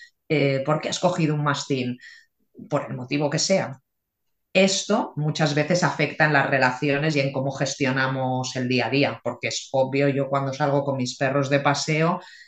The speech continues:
sé a ciertas horas, a depende quién, lo voy a llevar con su correa larga y no lo voy a dejar suelto,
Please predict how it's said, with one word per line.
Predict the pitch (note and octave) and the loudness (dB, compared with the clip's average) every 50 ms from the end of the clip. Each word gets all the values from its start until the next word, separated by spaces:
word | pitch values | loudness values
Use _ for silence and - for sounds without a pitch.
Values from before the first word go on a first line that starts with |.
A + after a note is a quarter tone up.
| _ _ | _ _
sé | - - - D#3+ D3+ | -4 0 2 4 4
a | B2+ A#2+ | 4 2
ciertas | B2 - D#3 D#3+ D3+ C#3+ C#3 - D3 C#3 C#3 - - | 2 0 0 2 2 2 2 2 0 0 0 0 2
horas, | E3 D#3+ D#3 C#3+ A#2 A#2 A#2 - - - - | 4 4 4 4 2 2 -2 -6 -10 -8 -6
a | C#3 C3+ | -6 -4
depende | B2+ C3+ B2+ - C#3 D3+ D3+ D#3 D#3 D3 C#3+ | -2 -2 -2 -2 0 0 0 0 0 0 -2
quién, | - E3+ E3+ E3 C#3 C3+ C3 | -2 -2 0 0 0 0 -2
lo | C#3 C3 C3 | -2 0 0
voy | C#3 C#3+ D3 | 2 2 2
a | D3 | 2
llevar | D3 D3 D#3 D#3 D#3 D#3 D#3 | 2 2 2 2 2 2 0
con | - C3+ C3 | -2 -4 -4
su | - - C#3 - | -4 -6 -4 -2
correa | C3+ B2+ B2+ C#3 D3+ D#3 D3 | -2 0 2 2 2 2 4
larga | D#3 E3 - B2+ B2+ - - - - | 4 4 4 4 4 2 0 0 -4
y | - D3 C#3 | -6 -4 -2
no | C#3 D3 C#3+ | 0 2 2
lo | D3 D3+ D3 | 2 2 2
voy | D3 C#3+ D3 | 2 2 2
a | D3 | 2
dejar | C3+ C#3+ C#3 - D3+ D3 D3 | 2 0 0 -2 -2 -2 -2
suelto, | - - F3 F3 F3+ F3 F3 - G3 C4+ C#4+ | -2 0 4 4 4 4 4 2 0 -2 -2